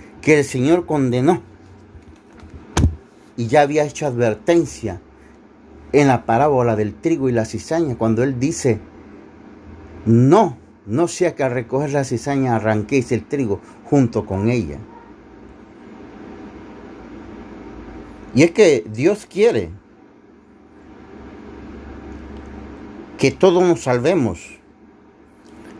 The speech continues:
Dios quiere preservar sobre todo al trigo.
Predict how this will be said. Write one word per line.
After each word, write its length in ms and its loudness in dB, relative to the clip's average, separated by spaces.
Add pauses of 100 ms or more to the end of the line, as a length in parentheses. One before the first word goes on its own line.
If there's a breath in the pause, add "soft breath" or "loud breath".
(180)
Dios 300 6
quiere 580 2 (420)
preservar 600 2
sobre 240 2
todo 260 2
al 140 0
trigo. 480 -4